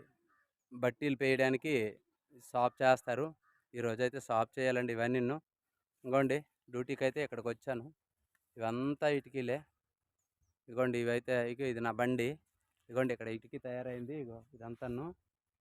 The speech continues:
ఇదంతా లైట్ వెయిట్ అండి. ఎక్కువ ఇటుకీ పనులు ఉంటాయి ఇక్కడ.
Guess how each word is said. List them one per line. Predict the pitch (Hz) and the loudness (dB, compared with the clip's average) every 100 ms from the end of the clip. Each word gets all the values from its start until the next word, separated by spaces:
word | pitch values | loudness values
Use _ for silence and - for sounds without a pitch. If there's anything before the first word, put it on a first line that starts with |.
| - | -14
ఇదంతా | 120 120 | -10 -4
లైట్ | 135 123 127 | 2 2 0
వెయిట్ | 135 131 | -4 -2
అండి. | 123 131 190 202 | 0 0 -2 -4
ఎక్కువ | 127 - 160 131 | -10 -4 -2 -2
ఇటుకీ | - 156 | -2 -2
పనులు | 135 135 131 | 2 2 2
ఉంటాయి | 127 131 | 2 2
ఇక్కడ. | - 123 | 2 2